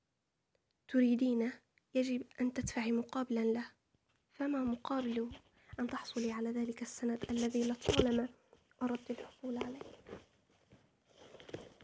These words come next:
حسنا،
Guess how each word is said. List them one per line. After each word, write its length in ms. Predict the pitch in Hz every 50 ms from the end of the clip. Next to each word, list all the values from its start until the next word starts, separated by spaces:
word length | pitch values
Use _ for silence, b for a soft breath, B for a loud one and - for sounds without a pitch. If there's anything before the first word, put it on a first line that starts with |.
| - - - - - _ _ _ _ _ _ _ _ _ _ _ _ - - - - - _ _ _ _ _ _ _ _ _ _ _ _ _ _ _ _ -
حسنا، 500 | - - 339 - - 302 269 262 262